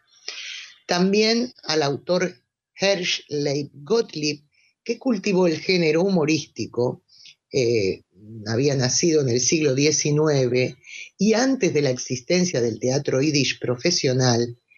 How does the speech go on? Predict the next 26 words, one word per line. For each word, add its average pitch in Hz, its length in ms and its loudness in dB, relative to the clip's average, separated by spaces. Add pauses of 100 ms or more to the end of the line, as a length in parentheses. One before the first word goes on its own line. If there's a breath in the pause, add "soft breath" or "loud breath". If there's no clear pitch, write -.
(140 soft breath)
escribió 180 580 2
sátiras 190 640 0
y 156 100 -2
guiones 175 460 2
para 156 220 0
los 165 160 2 (120)
Purimspiel, 117 960 -2 (440 loud breath)
para, 139 580 0
eh, 131 260 0
las 135 280 -4
representaciones 147 1040 -2 (320 loud breath)
que 165 100 0
hacen 147 300 0
en 127 100 0
la 123 120 0
celebración 127 800 0
de 120 100 0
Purim, 120 540 0 (500 loud breath)
que 208 100 0
eran 180 300 2
tan 247 240 0
populares 180 680 0
y 117 40 -12
tenían 151 480 -2
tanto 190 440 0
público 156 600 -2